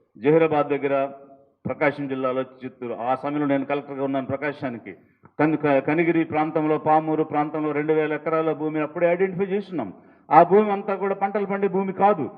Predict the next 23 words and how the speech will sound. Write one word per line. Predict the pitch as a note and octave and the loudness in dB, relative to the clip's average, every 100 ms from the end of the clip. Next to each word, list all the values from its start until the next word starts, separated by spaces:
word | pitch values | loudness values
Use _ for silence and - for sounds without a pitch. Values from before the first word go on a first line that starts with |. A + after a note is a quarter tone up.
| - - B2 | -20 -18 -4
బీడు | G#3 G#3+ | 0 2
భూమి. | G#3+ D#3 G#3+ G3 | 2 4 2 2
అది | D3 G#2+ - - C3 | -2 -4 -8 -4 -2
ఎన్ఐఎంజెడ్, | F#3+ G3+ E3+ F3+ F3+ E3 - - D#3 E3+ E3 B2+ E3+ B2 B2 | -2 -2 2 2 2 -2 -6 -4 -2 0 -2 2 2 2 -2
నిమ్స్ | F#3 G#3+ E3 A#2 - | 0 0 -2 -6 -4
అనేటువంటి | C#3+ D#3 E3 D#3+ D3 | -2 0 0 -2 -4
దానికోసం | C#3 C#3+ D#3 D3 D3 G#3 B3+ - - - _ _ _ _ _ _ _ _ - | -2 0 2 0 2 2 2 -2 -18 -20 _ _ _ _ _ _ _ _ 2
పంటలు | E3 G3 G3+ G3+ | 2 4 2 2
వ్యవసాయానికి | E3+ C3+ D#3 G3+ G#3 G3+ G3 G3+ G3+ | 2 2 2 2 2 2 2 -2 -2
యోగ్యంగా | F#3+ G#3+ E3+ G#3 G#3 G#3 G3+ | 2 2 2 -2 0 0 0
లేనటువంటి | F#3+ G#3 G3+ G3 G3+ F#3+ | 2 0 -2 -4 -4 0
భూమిని | F#3+ F#3 G3+ G#3 | 2 2 2 0
మాలకొండ | F#3 F#3+ G3+ G3 G3 G3 G3 F#3+ - E3 | 2 2 2 0 -2 2 2 2 0 0
రోడ్డు | G3 F#3+ | 2 0
పక్క | G3 F#3+ G3+ | -2 -4 -4
నుంచి | G3 F#3+ - A3 A#3 A#3 | -4 -6 -6 -4 -4 0
పామూరు | F3+ G3 G3 F#3+ | 2 2 2 2
వరకు | F#3 F#3+ G3 A3 G#3+ | 4 2 2 -2 -2
మేము | F3+ | -2
ఐడెంటిఫై | F#3 G#3 F#3+ G#3 | -2 -2 0 0
చేసి | G3 G#3 | 0 -2
పెట్టి | G#3 A3 G#3+ | -2 -2 0
ఉన్నాము. | G#3+ A#3 D3+ | 2 2 2